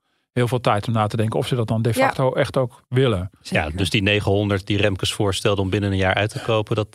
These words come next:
Speaker 3: gaat inderdaad, op deze manier gaat dat, eh,
Speaker 2: Nee.
Speaker 3: nooit lukken.
Speaker 2: Nee, dat is al te lang geleden.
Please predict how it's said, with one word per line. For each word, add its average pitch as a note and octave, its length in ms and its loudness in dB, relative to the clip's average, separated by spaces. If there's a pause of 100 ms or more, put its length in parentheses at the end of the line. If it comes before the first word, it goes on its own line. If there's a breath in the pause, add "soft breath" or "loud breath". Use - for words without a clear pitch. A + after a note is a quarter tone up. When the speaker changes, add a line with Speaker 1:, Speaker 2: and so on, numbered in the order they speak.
Speaker 3:
gaat - 220 -4
inderdaad, A2 720 -4 (920)
op G#2+ 140 -6
deze A#2 240 2
manier C#3+ 260 2
gaat C3+ 160 0
dat, C3 200 -2
eh, B2 60 -4 (100)
Speaker 2:
Nee. G3+ 220 0 (200)
Speaker 3:
nooit B2+ 260 0
lukken. G2 340 0
Speaker 2:
Nee, D#3 220 0
dat D3+ 260 -6
is E3 200 -8
al D#3+ 240 -4
te G3 140 -4
lang D3 220 -2
geleden. D#3 420 -6